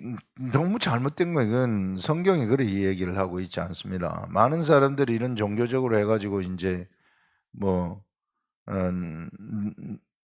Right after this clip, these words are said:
부모님이 돌아가셨으면은, "아, 돌아가실 때 천국 갔다.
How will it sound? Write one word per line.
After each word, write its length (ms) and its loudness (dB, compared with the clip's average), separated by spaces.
부모님이 540 2
돌아가셨으면은, 1000 2
"아, 180 -6
돌아가실 680 0
때 420 -2
천국 380 -4
갔다. 1300 -4